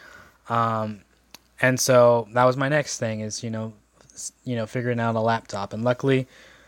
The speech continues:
with my car situation, it went, put, put me in a position to where, you know, getting a laptop was possible. So I was able to get one this week, and, uh, looks like it's gonna serve me well. And, you know, now I can really start putting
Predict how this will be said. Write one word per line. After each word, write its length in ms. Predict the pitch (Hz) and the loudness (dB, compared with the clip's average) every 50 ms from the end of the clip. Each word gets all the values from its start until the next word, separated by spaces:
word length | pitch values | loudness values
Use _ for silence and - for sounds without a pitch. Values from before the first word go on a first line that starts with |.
| _ _ - | _ _ -4
with 120 | 147 135 | -2 2
my 140 | 139 131 123 | 2 2 2
car 240 | - - 156 151 147 | 4 4 4 4 4
situation, 600 | - 160 139 - 147 143 143 147 - - 156 139 | 2 -4 -6 -4 -2 -2 -2 -2 -2 -4 -6 -6
it 80 | 123 | -4
went, 280 | 123 127 - - _ - | -6 -6 -8 -12 _ -10
put, 160 | 135 127 - | -10 -10 -6
put 140 | - 165 135 | -8 -6 -4
me 120 | 147 147 | -2 -2
in 60 | 143 | -2
a 60 | 139 131 | -2 -4
position 420 | - 131 127 135 123 - 143 135 | -6 -6 -6 -6 -6 -6 -8 -8
to 100 | 123 131 | -8 -6
where, 260 | 123 123 123 123 123 127 | -4 -2 0 0 0 0
you 160 | 127 127 123 | 0 -2 -2
know, 140 | 123 117 113 | -2 -2 0
getting 280 | 123 123 123 127 123 | 0 0 0 0 -2
a 60 | 120 | 0
laptop 460 | 120 120 120 117 - - 131 120 - - | 0 0 -2 -2 -2 -4 -4 -4 -4 -6
was 160 | 120 110 - | -10 -10 -8
possible. 560 | - 135 135 135 127 - 151 160 165 165 _ _ - - - - - - _ | -6 -4 -4 -4 -4 -4 -4 -4 -4 -6 _ _ -20 -20 -20 -20 -20 -20 _
So 480 | - - - 131 120 117 113 113 113 107 | -10 -4 2 2 4 4 4 2 0 -2
I 320 | 107 110 113 113 110 110 | -2 -4 -4 -2 -2 -2
was 180 | 113 117 110 117 | -4 -4 -2 -2
able 180 | 117 120 117 - | -2 -2 -4 -6
to 100 | 120 110 | -8 -4
get 180 | 131 127 117 | -4 -4 -2
one 200 | 123 127 123 127 | -2 -4 -2 -2
this 200 | 120 117 - - | -4 -6 -6 -6
week, 320 | 120 117 123 143 147 - - | -6 -4 -4 -4 -6 -6 -6
and, 320 | 117 110 110 107 104 110 | -6 -4 -4 -6 -6 -4
uh, 300 | 107 107 107 107 107 104 - _ _ - - - - - _ _ - - | -4 -4 -4 -4 -6 -8 -10 _ _ -20 -20 -20 -20 -20 _ _ -6 -6
looks 180 | 131 120 - | -4 0 2
like 120 | 143 135 131 | 2 2 2
it's 100 | 127 - | 0 -2
gonna 160 | 139 127 123 | -2 -2 -2
serve 280 | - - 139 131 127 | -2 0 0 0 2
me 120 | 127 123 120 | 0 -2 0
well. 320 | 120 120 123 135 143 143 | 2 2 4 4 2 2
And, 240 | 127 113 113 113 110 _ _ _ _ _ _ _ | 0 -2 -4 -6 -10 _ _ _ _ _ _ _
you 140 | - 120 120 | -8 -6 -4
know, 100 | 120 117 | -4 -2
now 220 | 120 117 117 120 | -2 -2 0 0
I 80 | 120 120 | -2 -2
can 300 | - 127 113 113 107 _ _ - | -4 -6 -8 -8 -10 _ _ -12
really 380 | 123 123 135 143 143 135 127 | -6 -2 0 2 2 2 0
start 320 | - - 135 127 120 110 - | -2 0 0 0 0 0 -4
putting 400 | - 131 127 123 120 120 120 | -6 -4 -4 -4 -4 -6 -8